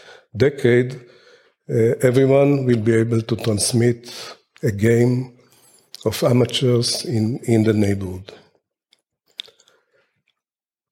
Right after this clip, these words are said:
<clears throat> About sport data, same thing.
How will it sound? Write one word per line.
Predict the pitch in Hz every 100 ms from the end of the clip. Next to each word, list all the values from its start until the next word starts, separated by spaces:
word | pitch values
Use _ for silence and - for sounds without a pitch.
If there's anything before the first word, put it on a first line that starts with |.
| -
<clears throat> | 156 135 107 95 _ _ _ _ _ _ _ _ _ _ _ -
About | 113 127 135
sport | - - 127 120
data, | 120 104 98 - _ _ _ _ _ -
same | - 127 131
thing. | 127 123 113 156